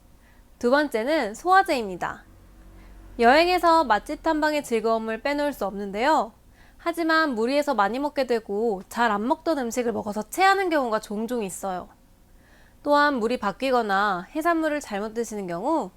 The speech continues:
장염의 위험도 있습니다. 그래서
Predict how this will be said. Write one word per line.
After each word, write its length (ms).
장염의 520
위험도 300
있습니다. 560
그래서 540